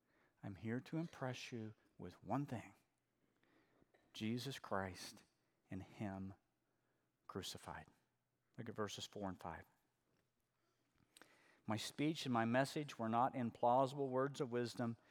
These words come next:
but here's, here's the kicker. "They were in the demonstration of the Spirit and of power." So we could say it this way. "My words were a demonstration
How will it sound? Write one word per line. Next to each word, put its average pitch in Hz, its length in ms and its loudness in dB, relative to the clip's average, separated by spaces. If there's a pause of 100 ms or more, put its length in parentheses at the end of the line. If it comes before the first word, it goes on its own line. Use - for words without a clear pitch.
(300)
but 104 100 -6
here's, 139 500 2
here's 135 640 2 (500)
the 123 80 -6
kicker. - 400 -2 (1120)
"They 127 220 10
were 127 360 2
in 110 200 2
the 104 80 -2 (120)
demonstration 131 1040 2 (280)
of 110 260 2
the 104 200 -4
Spirit 151 680 0 (480)
and 127 460 0
of 113 260 4 (100)
power." 101 540 0 (240)
So - 140 -6
we 107 120 -2
could 127 140 -2
say 131 200 2
it 120 120 -2
this - 240 -2
way. 95 240 -4 (480)
"My 113 180 2
words 131 500 0
were 120 140 -4
a 113 100 -2
demonstration 123 1160 0